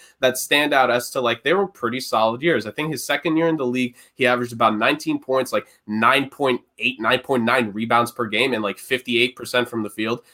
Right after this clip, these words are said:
And then the next year, his scoring dipped a little bit, but he shot, like, sixty-one percent <laughs> from the field. Like, for a guard to shoot that efficiently, to be a very, very good rebounder for his time, and to be a very reliable dou-, double-digit consistent scorer. Like,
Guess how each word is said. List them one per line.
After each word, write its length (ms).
And 140
then 140
the 60
next 280
year, 100
his 140
scoring 420
dipped 260
a 60
little 220
bit, 240
but 100
he 80
shot, 260
like, 140
sixty-one 540
percent 440
<laughs> 60
from 160
the 80
field. 400
Like, 240
for 180
a 80
guard 600
to 120
shoot 320
that 220
efficiently, 800
to 80
be 160
a 60
very, 520
very 300
good 180
rebounder 560
for 180
his 200
time, 320
and 100
to 80
be 140
a 60
very 280
reliable 520
dou-, 360
double-digit 560
consistent 520
scorer. 580
Like, 320